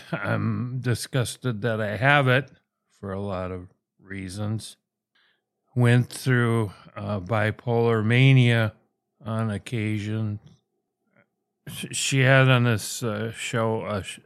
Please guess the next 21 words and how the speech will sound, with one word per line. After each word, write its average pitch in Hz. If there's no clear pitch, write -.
a 101
reel 113
where 117
a 107
guy, 123
uh, 107
was 107
talking, 110
uh, 104
about 110
things, 113
and 110
I -
think 123
he 127
has 110
a 104
little 113
bit 107
of 101
a 104